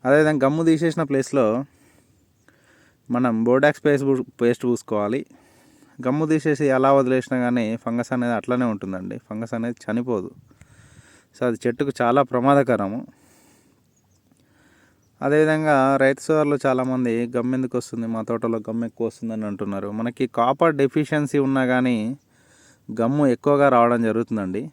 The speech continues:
మొదటగా మనము చెట్టు ప్రూనింగ్ ఎప్పుడైతే చేస్తామో, ప్రూనింగ్ చేసిన తర్వాత మనము బ్లైటాక్స్ లేదా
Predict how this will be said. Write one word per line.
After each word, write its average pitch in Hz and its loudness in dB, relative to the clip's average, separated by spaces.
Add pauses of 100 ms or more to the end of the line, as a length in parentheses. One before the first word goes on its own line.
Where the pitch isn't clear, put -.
(1040)
మొదటగా 147 0
మనము 139 2 (100)
చెట్టు 135 0
ప్రూనింగ్ 156 4
ఎప్పుడైతే 143 4
చేస్తామో, 127 4 (280)
ప్రూనింగ్ 156 4
చేసిన 151 2
తర్వాత 143 4 (1600)
మనము 131 -2 (760)
బ్లైటాక్స్ 139 2
లేదా 143 4